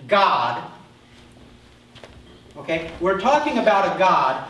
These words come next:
that is completely separate from everything we know. He is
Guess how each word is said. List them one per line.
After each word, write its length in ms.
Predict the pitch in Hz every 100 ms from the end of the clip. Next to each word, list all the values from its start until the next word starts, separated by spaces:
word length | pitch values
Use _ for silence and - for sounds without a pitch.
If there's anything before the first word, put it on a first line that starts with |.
| -
that 120 | 208
is 160 | 208 208
completely 880 | 202 170 - 302 302 262 247 233 -
separate 920 | - - - - - 277 226 160 147 - - - - - -
from 200 | 220 214 214
everything 500 | 254 269 - 254 214
we 140 | 226
know. 360 | 202 185 - - - - - - - - - _ - - - - - _ _ - - - - - _ _ _ _ - - - _ _ _ _ - - -
He 340 | - 226 226 214
is 260 | 190 180